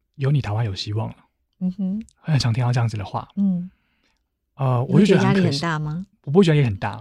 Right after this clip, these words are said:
Speaker 1: 因为我知道这不是事实。
Speaker 2: 嗯。 <laughs> 嗯。
Speaker 1: 这样，这样的事情是我，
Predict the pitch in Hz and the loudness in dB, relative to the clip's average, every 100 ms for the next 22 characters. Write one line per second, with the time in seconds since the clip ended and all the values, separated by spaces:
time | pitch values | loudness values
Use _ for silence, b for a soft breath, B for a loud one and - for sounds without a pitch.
0 | 120 185 127 147 120 117 160 - - 220 | 0 2 4 2 2 2 4 2 0 0
1 | 226 269 262 262 269 - B B B B | 4 4 4 0 -4 -12 B B B B
2 | 262 240 - 208 208 190 202 190 190 165 | -10 -10 -4 2 4 4 4 6 4 2
3 | 190 156 | -2 -6